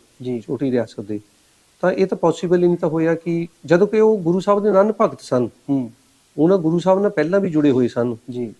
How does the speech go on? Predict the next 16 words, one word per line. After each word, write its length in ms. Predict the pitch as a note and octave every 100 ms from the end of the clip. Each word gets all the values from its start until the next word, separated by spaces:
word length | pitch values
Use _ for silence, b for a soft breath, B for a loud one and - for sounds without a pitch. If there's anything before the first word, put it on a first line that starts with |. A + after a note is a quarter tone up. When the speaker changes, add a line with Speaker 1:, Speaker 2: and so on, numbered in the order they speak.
| _
Speaker 2:
ਤਾਂ 80 | F3
ਇਹ 160 | F#3 G3
ਤਾਂ 160 | G3
ਕੋਈ 180 | F#3 F3+
ਕਿਤੇ 400 | E3+ - - D#3+
ਹੈ 40 | D3+
ਹੀ 140 | D#3+
ਨਹੀਂ 400 | E3+ E3+ E3 D#3+ D3
ਦਰਜ 260 | C#3+ C#3 D3
ਕਿ 220 | C#3+ D3+
ਉਹਨਾਂ 200 | D3+ D#3
ਨੇ 140 | D3+
ਉਹਨਾਂ 220 | C#3+ D3
ਤੋਂ 140 | D3 C#3 -
ਪੈਸੇ 260 | B2 -
ਲਏ। 180 | C3 C3